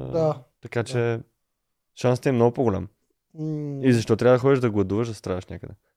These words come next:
Speaker 2: Да, ние тогава бяхме на река, ама утре мога да отидем на резиденция, откъде
Speaker 1: Да,
Speaker 2: знаеш?
Speaker 1: точно така.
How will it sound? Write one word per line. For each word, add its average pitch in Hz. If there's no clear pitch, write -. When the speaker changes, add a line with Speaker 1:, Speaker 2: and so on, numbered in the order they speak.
Speaker 2:
Да, 104
ние 110
тогава 110
бяхме 120
на 107
река, 98
ама 98
утре 95
мога 95
да 95
отидем 98
на 95
резиденция, 101
откъде 95
Speaker 1:
Да, -
Speaker 2:
знаеш? 117
Speaker 1:
точно 139
така. 147